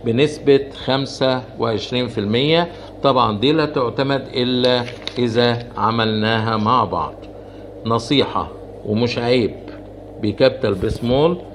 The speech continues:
مع بي small بي small، مش عيب إن بعملها في ثانية، أهو، في ثانية إن شاء الله، أهي.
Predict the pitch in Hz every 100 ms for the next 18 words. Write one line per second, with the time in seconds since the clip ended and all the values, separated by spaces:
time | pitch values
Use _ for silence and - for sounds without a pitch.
0 | - 110 117 127 156 160 - 110 107 120
1 | 113 117 110 110 101 104 98 90 - -
2 | - - 104 101 110 160 165 160 143 127
3 | 139 139 120 - 127 104 85 - - 127
4 | 107 101 - - - - - - - -
5 | - - 110 131 123 120 107 104 127 104
6 | 92 85 - - 104 92